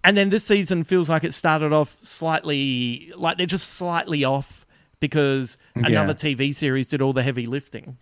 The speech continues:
Speaker 2: Well, I heard a rumor
Speaker 1: Ah,
Speaker 2: that
Speaker 1: hello.
Speaker 2: Grogu wasn't meant to be back at all. Like, he was gonna,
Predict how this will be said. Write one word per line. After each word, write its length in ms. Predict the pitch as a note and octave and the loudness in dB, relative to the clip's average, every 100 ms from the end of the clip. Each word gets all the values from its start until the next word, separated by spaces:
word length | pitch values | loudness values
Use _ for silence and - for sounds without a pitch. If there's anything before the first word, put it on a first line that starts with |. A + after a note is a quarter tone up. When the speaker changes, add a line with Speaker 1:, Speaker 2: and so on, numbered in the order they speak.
| - - - - - | -20 -20 -20 -20 -2
Speaker 2:
Well, 420 | D3 E3+ D#3 C3 - | 6 8 8 6 6
I 120 | C#3 | 4
heard 400 | E3+ F3+ G3+ G3 | 6 8 8 6
a 80 | D3 | 2
rumor 520 | A#2+ C3 C3 A2 - | 2 2 2 0 -6
Speaker 1:
Ah, 120 | D3+ D#3 A#2+ | -14 -12 -2
Speaker 2:
that 920 | C#3 A3+ C#4 C3+ A#2+ - - - - | 2 4 4 4 2 -4 -14 -12 -6
Speaker 1:
hello. 560 | D3+ A#3 A2 A#2+ A#3 A#3 - | -4 -2 -2 -2 -6 -8 2
Speaker 2:
Grogu 400 | C#3+ C#3 C3 B2+ | 6 6 4 2
wasn't 380 | B2 C3 B2+ A2+ | 4 4 2 -4
meant 160 | G#2 | -8
to 80 | G#2+ | -4
be 80 | G#2 | 0
back 260 | G#2 G2 - | 0 0 -2
at 160 | B2+ G#2+ | 0 2
all. 260 | F#2+ F2+ - - | 0 -4 -12 -2
Like, 280 | G#2 G2+ - | 2 2 -2
he 280 | - A#2+ G#2+ | -4 0 0
was 200 | A2 - | 0 0
gonna, 580 | A2 G#2 G2 F#2+ F#2+ | -2 0 -2 -4 -8